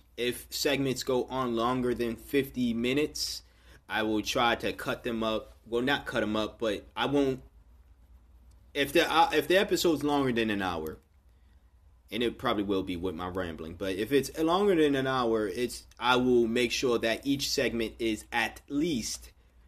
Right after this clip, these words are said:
forty to fifty minutes long. So, well, each part is a light, at least forty to fifty minutes long, because it's the only topic that I'm talking about here. The other topics that I have written down will be for a future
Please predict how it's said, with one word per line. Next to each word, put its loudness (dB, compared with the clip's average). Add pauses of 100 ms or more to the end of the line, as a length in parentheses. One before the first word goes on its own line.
(160)
forty 4
to 2
fifty 0
minutes -4
long. -12 (1160)
So, -2
well, 2
each -2
part -4 (420)
is -4
a -2
light, 2
at -6
least -4
forty 0
to -6
fifty -6
minutes -6
long, -8
because -6
it's -6
the -2
only 0
topic -6
that -10
I'm -12
talking -8
about -10
here. -12 (100)
The -6
other -2
topics -2
that -4
I -2
have -2 (420)
written -12
down 0
will -2
be 0
for -2
a -2
future -6